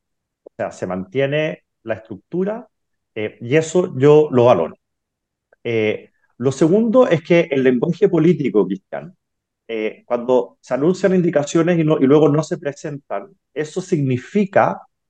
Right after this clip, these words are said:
que el gobierno te está transmitiendo que tiene ganas de seguir conversando y de intentar llegar a más acuerdos. <laughs> Puede ser con los propios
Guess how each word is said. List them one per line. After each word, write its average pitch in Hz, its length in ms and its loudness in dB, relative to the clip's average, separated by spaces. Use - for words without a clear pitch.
que 160 500 -2
el 131 140 -4
gobierno 139 320 2
te 147 60 -4
está 139 180 2
transmitiendo 139 520 2
que 131 100 2
tiene 135 200 4
ganas 139 260 4
de 139 120 2
seguir 127 360 -8
conversando - 720 -10
y 107 80 -14
de 113 60 -6
intentar 113 580 -4
llegar 127 240 2
a 123 80 2
más 127 140 -2
acuerdos. 107 420 0
<laughs> - 320 -14
Puede 170 200 4
ser 165 180 0
con 151 100 2
los 131 120 4
propios 214 640 4